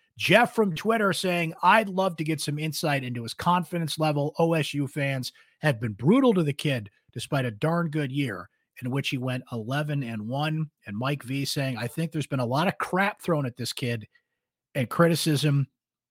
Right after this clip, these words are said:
Seven points away from the playoff. Let's be welcoming and appreciate him." And yeah, those Ohio State fans,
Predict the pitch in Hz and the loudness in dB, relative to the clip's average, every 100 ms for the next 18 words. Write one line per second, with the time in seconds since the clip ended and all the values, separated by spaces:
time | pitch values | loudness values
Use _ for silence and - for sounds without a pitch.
0 | _ _ _ - - 170 185 165 180 180 | _ _ _ -4 0 2 0 0 2 2
1 | - 151 147 131 131 123 143 131 120 113 | 2 0 0 0 -4 -2 0 0 -2 -4
2 | - _ _ _ 127 190 - 202 156 123 | -8 _ _ _ -2 -2 -2 -2 -2 0
3 | 160 190 - 113 85 82 - - _ _ | 2 2 2 -2 -6 -16 -20 -20 _ _
4 | 143 156 147 - 147 - 117 - 101 92 | -2 0 0 0 -2 -2 -6 -10 -14 -14
5 | - 143 113 _ 139 110 190 240 151 147 | -6 -6 -6 _ -6 -2 0 2 2 0
6 | 113 104 - 120 - 98 85 - | -2 -4 -2 -4 -6 -12 -12 -12